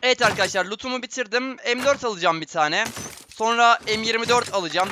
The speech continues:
Sekiz X'im falan olduğu için onları bir alsam iyi olur arkadaşlar. Geriye on bir tane jetonumuz kalıyor. Onlara ne alabilirim acaba ya? Arkadaşlar bir tane de ellilik şarjör alacağım ya aynen. Bu şekilde bence okey. Gidebiliriz ya.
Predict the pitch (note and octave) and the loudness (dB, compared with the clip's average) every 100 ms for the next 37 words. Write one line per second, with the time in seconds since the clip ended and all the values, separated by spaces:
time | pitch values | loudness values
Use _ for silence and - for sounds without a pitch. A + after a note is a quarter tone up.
0 | - E3+ F3 D#3+ - E3+ D3+ D#3+ D#3+ D#3+ | -4 -12 -10 -12 -12 -12 -6 -4 -4 -4
1 | E3 D#3 F3 - D#3 D#3+ E3 D#3+ D#3+ D#3+ | -6 -8 -10 -10 -8 -6 -4 0 0 0
2 | F#3+ E3+ D#3 D3+ C3 B2+ B2 C3 B2+ - | -4 -6 -4 -4 -2 -4 -4 -6 -6 -4
3 | A3 - - _ - - F3+ A3 G#3+ A3+ | -6 -6 -18 _ -16 -8 -4 0 0 -2
4 | A#3+ A3+ G#3+ G#3+ A3 F#3 F#3+ F#3+ G3 G3+ | -4 -6 -2 -2 -2 -4 -8 -6 -8 -8
5 | - F3 C#3 C3 C3+ _ - D#3 F3+ G#3+ | -10 -8 -4 -4 -6 _ -14 -8 -4 -4
6 | G#3+ A3 F#3 D3 C3+ C3+ B2+ B2 B2 B2 | 0 2 2 -2 -6 -6 -4 -2 -2 0
7 | B2 C3+ - B3 C#4+ B3+ A#3 A#3 C#4 A#3+ | -2 -4 -2 0 0 0 0 -2 2 2
8 | A#3 A3+ A#3+ A#3+ A#3 - B3 A3 G3+ G3 | 2 0 -2 -4 -6 -4 2 4 4 0
9 | E3 C3 C#3 C3+ C#3 D#3+ E3 C#3 C3 - | -2 0 -2 0 0 2 0 -4 -10 -10
10 | G3+ G3+ - E3+ G3 G3 - - - - | -8 -8 -8 -4 -2 -2 -4 -12 -12 -16
11 | - G3+ E3+ D#3 F3 E3+ E3 B2+ - E3+ | -2 0 0 0 -2 -2 -8 -10 -8 -4
12 | F#3+ F#3 D#3+ A#2+ C3+ | -4 -4 -8 -8 -6